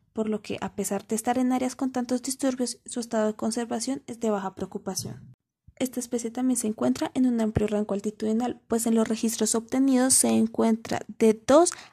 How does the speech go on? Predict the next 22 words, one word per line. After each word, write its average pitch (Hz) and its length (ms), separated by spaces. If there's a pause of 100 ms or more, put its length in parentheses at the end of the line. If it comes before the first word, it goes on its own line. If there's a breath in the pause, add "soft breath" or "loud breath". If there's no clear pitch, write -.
a 233 180
tres 226 280
mil 262 240
setecientos 247 680
nueve 220 440
metros 226 480
sobre 240 240
el 226 100
nivel 208 300
del 208 160
mar, 233 220 (380 loud breath)
coincidiendo 233 520
con 220 160
Solari, 240 340 (120)
quien 226 160
le 226 80
da 220 100
un 214 80
registro 220 360
altitudinal 220 680
de 220 120
cero 254 440